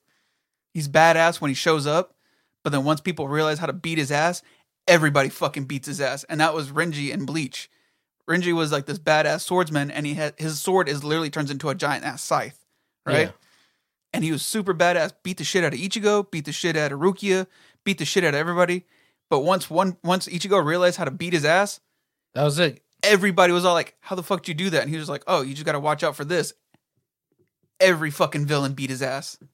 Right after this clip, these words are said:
Speaker 2: Yeah, I can see it. Yeah.
Speaker 1: Until, like, I wanna say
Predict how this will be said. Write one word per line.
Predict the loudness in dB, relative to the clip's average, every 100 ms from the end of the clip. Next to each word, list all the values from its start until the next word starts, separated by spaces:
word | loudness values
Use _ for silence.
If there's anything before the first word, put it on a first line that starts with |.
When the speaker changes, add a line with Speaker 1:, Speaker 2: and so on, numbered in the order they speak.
| -2
Speaker 2:
Yeah, | 4 6
I | 6
can | 2
see | -2 0 0
it. | -2 _ -12
Yeah. | -4 -4 -4 -10 _ -6
Speaker 1:
Until, | -4 -2 0
like, | -2 -4 -10
I | -8
wanna | -6
say | -4 -4 -4 -6